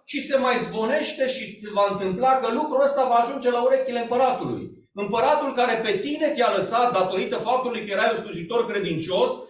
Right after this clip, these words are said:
te-a lăsat să pleci, să vii să zidești zidul acesta. Neemia, oare ce se va întâmpla când împăratul va afla lucrul acesta?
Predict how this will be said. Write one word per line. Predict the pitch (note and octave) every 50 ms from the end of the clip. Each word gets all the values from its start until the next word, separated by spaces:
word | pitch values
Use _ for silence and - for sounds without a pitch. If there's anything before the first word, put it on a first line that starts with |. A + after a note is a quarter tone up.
| - - _ -
te-a | A#3+ A#3
lăsat | A#3+ A3+ - C#4 C#4+ D4
să | - B3 A#3+
pleci, | A#3+ - B3 B3 C#4 D4+ C4+ C4+ A#3+
să | A#3 -
vii | C#4 C4+ - B3+
să |
zidești | A#3 A#3 A3+ G3+ - C4 C4+ B3+ C4
zidul | B3+ - B3 A#3
acesta. | A#3+ A#3+ - C#4+ - C4 A#3+ A#3+
Neemia, | B3 C4 C4+ D#4 D4+ C#4 A#3+ - - - - -
oare | A#3+ C#4+ D4 C#4 -
ce | - D#4+ D#4
se | - D4+ D#4 -
va | D#4 D#4+ D4+
întâmpla | D4+ - D#4 D#4 D#4 D4+ D4+ C#4 - C#4+
când | C#4 C#4
împăratul | C4+ B3+ - C4+ C4 B3+ A#3+ A#3+ B3 A#3+
va | G#3 G#3+
afla | G#3 F#3+ F#3 F#3+ G3 F#3+ F#3+
lucrul | F#3 F3+ F3+ F3+ F3+ E3+
acesta? | D#3 D#3 D#3 D3 C3+ - - - - -